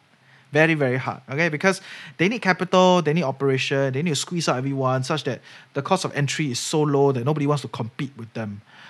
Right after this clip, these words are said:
Uh, so highly unlikely. There tends to be a duopoly or an oligopoly, a few major people that will dominate any market. But even then, the total addressable market sounds very big, but how much can they really get?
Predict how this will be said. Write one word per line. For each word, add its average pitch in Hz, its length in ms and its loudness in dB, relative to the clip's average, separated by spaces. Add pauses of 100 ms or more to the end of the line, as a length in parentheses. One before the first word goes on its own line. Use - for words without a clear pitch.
(140)
Uh, 156 60 -4
so 202 260 0
highly 254 360 0
unlikely. 143 500 0
There 180 160 4
tends 285 420 -4
to 156 80 -2
be 143 220 -2
a 139 80 2
duopoly 170 840 0
or 120 220 2
an 120 100 0
oligopoly, 131 680 -2
a 131 40 -2
few 254 520 2
major 180 360 6
people 175 500 0
that 127 140 -4
will 127 200 0
dominate 147 500 0
any 135 260 -2 (400)
market. 107 460 -8 (100)
But 214 160 0
even 302 300 2
then, 190 300 4 (320)
the 160 80 -2
total 208 280 4
addressable 180 320 2
market 175 320 2
sounds 285 420 6
very 214 200 6
big, 240 420 0
but 175 100 4
how 254 140 2
much 262 200 2
can 151 160 0
they 175 120 4
really 143 360 0
get? 131 260 -2